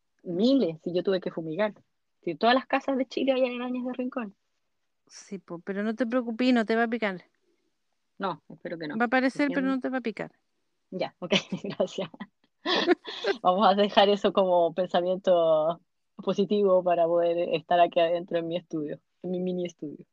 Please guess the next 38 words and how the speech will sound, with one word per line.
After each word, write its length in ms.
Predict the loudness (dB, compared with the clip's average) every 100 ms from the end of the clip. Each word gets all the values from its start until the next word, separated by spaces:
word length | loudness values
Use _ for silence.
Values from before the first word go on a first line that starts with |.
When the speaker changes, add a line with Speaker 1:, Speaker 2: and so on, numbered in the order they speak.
| _ _ -4 2
Speaker 2:
¿Y 80 |
te 100 | 4
cuento 220 | 6 6 8
dónde 140 | 8
estoy 260 | 8 8 8
yo? 300 | 10 8 6 0 _ _ _ _ _
Speaker 1:
Ya, 260 | 0 0 -2
eso. 160 | -20 _ _ _ _ _
Speaker 2:
Pero 160 | 6 6
no 60 |
estoy 240 | 6 4 6
muriendo 400 | 6 6 2 2
de 80 | 2
calor, 420 | 2 4 2 -2
pero 100 | -4
estoy 440 | -4 -2 0 0 -2
de, 160 | 2
Speaker 1:
Ya. 80 | 4 4
Speaker 2:
eh, 320 | 0 2 2 2
<laughs> 680 | 0 0 -2 -4 -4 -6 -8 _ _ -4 _ _ _ -18 -10 -2 2
estoy 520 | 2 2 4 4 4
Speaker 1:
¿Dónde? 240 | 0 -2 -4 -8 -12
Speaker 2:
con 180 | -4 -2
el 80 | -2
computador 720 | -6 -8 -8 -6 -4 -4 -4
y 100 | -4
los 160 | -4 -2
audífonos 600 | -2 -6 -8 -8 -8 -6
y 20 |
todo 180 | -8 -6
conectado 520 | -6 -8 -8 -8 -8 -10 _ -6
a, 160 | -4
debajo 640 | -4 -6 -6 -2 -2 -2 -2
del 160 | -4
plumón 520 | -4 -6 -4 -2 -4 -8
en 160 | -8
mi 100 | -8
cama. 380 | -4 -4 -4 -8